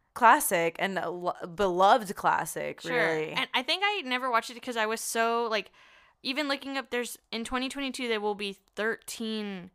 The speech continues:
Speaker 1: Halloween
Speaker 2: Halloween
Speaker 1: movies.
Speaker 2: movies in the franchise. And then,
Speaker 1: Yes.
Speaker 2: like, all the verses, like, Freddy versus Jason, like, I was so overwhelmed by them. And I knew that they were, like,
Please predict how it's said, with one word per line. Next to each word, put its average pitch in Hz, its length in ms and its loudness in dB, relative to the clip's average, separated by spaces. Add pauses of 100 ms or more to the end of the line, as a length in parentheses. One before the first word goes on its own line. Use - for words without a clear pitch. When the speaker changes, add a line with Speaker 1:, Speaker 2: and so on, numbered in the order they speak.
(100)
Speaker 1:
Halloween 170 420 -6
Speaker 2:
Halloween 220 280 2
Speaker 1:
movies. 202 100 -4
Speaker 2:
movies 196 160 -8
in 180 80 -10
the 165 80 -8
franchise. 156 560 -12
And 196 180 -2
then, 226 120 0
Speaker 1:
Yes. 220 40 -6
Speaker 2:
like, 208 240 -4
all 208 220 4
the 214 180 -4
verses, 202 640 -6
like, 185 140 -10
Freddy 190 260 -10
versus 180 400 -12
Jason, 196 400 -10
like, 190 180 -4 (400)
I 214 100 6
was 226 100 -2
so 240 280 0
overwhelmed 196 640 -4
by 208 160 -6
them. 220 300 -6
And 208 120 -6
I 208 60 0
knew 277 180 -6
that 294 160 -6
they 240 100 0
were, 220 120 -4
like, 185 260 -6